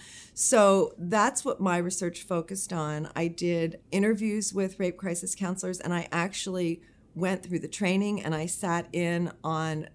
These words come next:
other trainings, and I sat in on their weekly meetings. So I did some participant observation and some interviews. And it was a very eye-opening and, and also, I would say, rewarding project because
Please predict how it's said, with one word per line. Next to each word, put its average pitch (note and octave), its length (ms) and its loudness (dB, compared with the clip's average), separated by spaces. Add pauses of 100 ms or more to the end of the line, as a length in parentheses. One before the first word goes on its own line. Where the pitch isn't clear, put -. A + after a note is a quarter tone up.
(140)
other F#3+ 300 2
trainings, G3+ 500 0
and E3 140 -2
I D#3+ 80 -2
sat D#3 240 -2
in E3+ 100 0
on D#3+ 140 0
their C#3+ 120 -4
weekly D#3 400 -4
meetings. A3 600 4 (360)
So G#3 100 2
I G#3 40 8
did G#3 220 0
some F3+ 300 0 (100)
participant G#3 480 -2
observation F3+ 680 0
and E3 160 -2
some - 200 -8
interviews. F#3 600 0 (480)
And B3 220 6 (300)
it A3+ 100 6
was A3 180 4
a G#3+ 60 2
very F#3 460 2
eye-opening E3+ 920 2
and, D3+ 320 -4 (140)
and C4 100 0
also, C#4+ 240 2
I G3+ 60 4
would F3+ 140 2
say, F#3 120 0
rewarding E3 540 0
project E3 440 -4
because E3 460 -4